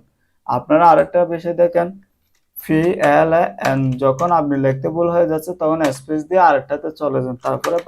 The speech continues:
আরেকটা লিখেন, সমস্যা নেই। কিন্তু আপনি এটা ফলো, আবার ভুল হচ্ছে আবার কাটবেন, আবার ফলো আবার কাটবেন, আবার ফলো আবার কাটবেন, এরপরে ফলো লিখবেন, তাহলে আপনার হবে কি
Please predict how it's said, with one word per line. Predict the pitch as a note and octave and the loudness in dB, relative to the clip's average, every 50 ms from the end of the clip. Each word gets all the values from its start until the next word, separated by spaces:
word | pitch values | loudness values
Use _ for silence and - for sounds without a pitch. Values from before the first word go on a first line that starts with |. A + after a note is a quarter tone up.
| - - | -4 0
আরেকটা | D3+ C3 B2 B2 - - C#3 | 0 0 0 -2 -4 -8 -10
লিখেন, | C#3 C#3+ C3+ C3 - - B2 - _ _ _ _ _ _ _ _ _ | -8 -8 -8 -8 -10 -14 -20 -20 _ _ _ _ _ _ _ _ _
সমস্যা | - D3+ D3+ D3+ D3+ D3+ D3+ - C3+ | -4 -2 0 0 0 -2 -4 -6 -10
নেই। | A#2+ B2 A#2+ A#2+ _ _ _ _ _ _ _ _ _ | -10 -10 -10 -12 _ _ _ _ _ _ _ _ _
কিন্তু | - F3 E3 - G3 | -10 -8 -4 2 4
আপনি | F#3+ E3+ D#3+ D#3 D3+ E3 F3 F#3 G3 G3 G3 - - - _ - | 6 6 6 6 4 0 -2 -2 -2 -4 -6 -10 -14 -16 _ -2
এটা | D3 C#3+ D3 D3 E3+ F3 | 0 0 2 4 4 2
ফলো, | F3 - - F3 E3+ E3+ E3 D#3+ D#3+ D#3+ E3 - - _ _ _ _ | 2 2 0 0 0 2 2 0 0 0 -4 -8 -14 _ _ _ _
আবার | - C#3 C#3 C#3+ C#3 | 2 4 6 6 4
ভুল | C#3 D3+ D#3+ E3+ | 4 2 0 0
হচ্ছে | E3+ E3+ E3 - E3 | 0 0 0 2 2
আবার | D3+ C#3+ C#3+ C#3 | 2 2 2 0
কাটবেন, | C#3 - C#3 C3+ C3 C3 C3+ C3+ C3+ C3+ C3 - | 0 -2 -2 -2 -2 -2 -2 -4 -4 -4 -6 -6
আবার | D3 C#3 C3+ C#3 D3 D3+ | -4 -2 0 0 0 0
ফলো | - - D#3+ D#3+ D#3 D#3 D#3+ | -2 -4 -4 -2 -2 0 0
আবার | - - - C#3 C3+ C3+ C3+ | 0 2 0 2 0 0 -2
কাটবেন, | C3+ C#3 C#3 C3 C3 C3+ C3 C3 C3 C3 - - - - - - _ _ - - | -2 -4 -4 -4 -4 -4 -4 -6 -6 -6 -8 -16 -20 -20 -20 -20 _ _ -10 -2
আবার | - C3+ C3 C3+ D#3 D#3 D#3 | 0 0 2 4 4 2 2
ফলো | - - F3 D#3+ D#3 D#3+ | 0 -2 -2 0 0 2
আবার | E3 F3 C#3+ C#3 C3+ C3+ C3 C3 C3+ | 2 4 2 2 2 0 0 -2 -2
কাটবেন, | C3+ C3+ C3 C3 C3 - C3 C3 C3 C3+ | -2 -4 -4 -4 -4 -4 -6 -6 -6 -6
এরপরে | C3+ C#3+ D#3 D3+ - D#3+ D#3+ D#3+ E3 - - - _ _ _ _ _ _ - | -6 -6 -6 -8 -10 -10 -10 -10 -12 -14 -18 -20 _ _ _ _ _ _ -2
ফলো | D#3 D3+ D3+ D3+ D3+ D#3 E3 | 0 2 2 4 2 2 2
লিখবেন, | D#3 C#3+ C3+ B2+ - - B2+ C3 C3 - - - _ _ _ _ _ - | 0 -2 -2 -4 -6 -6 -8 -8 -8 -8 -12 -18 _ _ _ _ _ -6
তাহলে | C#3+ D3+ D#3+ E3 | -2 0 4 4
আপনার | D#3+ D3+ D3 C#3+ D3 C#3 C#3 | 4 4 4 2 -2 -2 -2
হবে | C#3+ D3+ D#3 D#3+ E3+ E3 | 0 -2 -2 0 -2 -4
কি | - - F#3 | -4 -4 -4